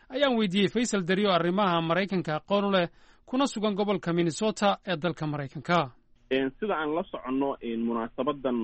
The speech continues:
Speaker 2: maanta, een, loo dabaaldegayo, een, dhammaan,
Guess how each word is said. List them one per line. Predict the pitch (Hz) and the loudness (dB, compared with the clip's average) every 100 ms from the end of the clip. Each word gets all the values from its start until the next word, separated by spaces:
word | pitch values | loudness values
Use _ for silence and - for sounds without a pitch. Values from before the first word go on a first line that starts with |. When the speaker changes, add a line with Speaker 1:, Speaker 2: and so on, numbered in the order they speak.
| 113 | -2
Speaker 2:
maanta, | 117 139 - - - - | 0 -2 -4 -12 -12 -8
een, | 101 104 107 | -6 -4 0
loo | 120 | 0
dabaaldegayo, | 123 117 104 101 101 117 107 101 101 98 98 | 0 -2 -2 -4 -2 -2 -2 0 0 -2 -6
een, | 95 | -8
dhammaan, | 110 107 113 | -4 -2 -2